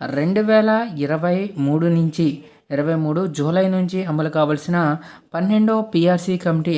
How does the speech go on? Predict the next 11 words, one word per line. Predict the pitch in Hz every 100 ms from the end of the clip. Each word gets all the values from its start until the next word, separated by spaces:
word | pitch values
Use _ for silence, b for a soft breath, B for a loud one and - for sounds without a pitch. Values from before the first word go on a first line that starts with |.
| 143
ఏర్పాటుపై | 143 156 147 175 165 147 151 B - 131
ఆలస్యం | 151 165 170 160
చేస్తున్నారని, | 151 147 147 139 135 135 143 - B B - 175
ఈ | 175
డిమాండ్లపై | 156 180 190 202 202 214 180 170
ఈ | 165
నెలాఖరు | 147 151 165 175 160
వరకు | 151 147 165 151
కూడా, | 151 165 151 175 B B _ _ _ _
ఈ | 151 143
నెలాఖరున | 143 135 143 165